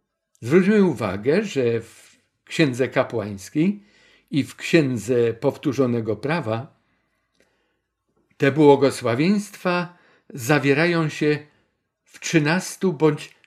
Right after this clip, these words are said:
czternastu tekstach. Gdy chodzi o konsekwencje złamania przymierza, tej umowy z Bogiem, to w Księdze Kapłańskiej mamy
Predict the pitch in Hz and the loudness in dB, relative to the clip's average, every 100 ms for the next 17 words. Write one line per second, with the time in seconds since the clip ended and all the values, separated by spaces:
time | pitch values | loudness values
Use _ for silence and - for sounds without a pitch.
0 | - - - 147 127 127 120 - 156 147 | -18 -12 0 0 0 -4 -6 -8 -8 -4
1 | 156 - - - 95 95 _ _ _ _ | -6 -6 -16 -18 -16 -18 _ _ _ _
2 | _ _ _ _ _ _ 113 175 170 180 | _ _ _ _ _ _ 4 4 6 2
3 | 170 156 151 - 151 135 143 123 - 226 | 4 4 4 2 0 0 -2 -2 0 -2
4 | 254 202 160 131 123 127 127 131 120 113 | -2 -2 -2 -2 -2 -4 -2 -2 -2 -6
5 | - - 101 104 90 95 147 254 - _ | -8 -8 -6 -6 -8 -10 -10 -10 -16 _
6 | _ _ _ _ _ _ _ 123 123 117 | _ _ _ _ _ _ _ -4 -4 -4
7 | - _ _ _ 151 143 156 143 135 120 | -10 _ _ _ 2 6 6 6 4 -2
8 | 113 104 135 117 131 170 202 - _ _ | -4 0 0 2 -2 0 -2 -6 _ _
9 | _ _ _ _ _ _ _ _ _ - | _ _ _ _ _ _ _ _ _ -6
10 | 143 - 190 208 202 202 202 196 175 160 | -4 0 4 4 4 2 0 0 0 0
11 | 117 - - 113 101 101 _ _ _ _ | -2 -8 -10 -8 -8 -12 _ _ _ _
12 | _ _ _ _ _ - 135 151 147 143 | _ _ _ _ _ -2 2 4 4 2
13 | 127 | 0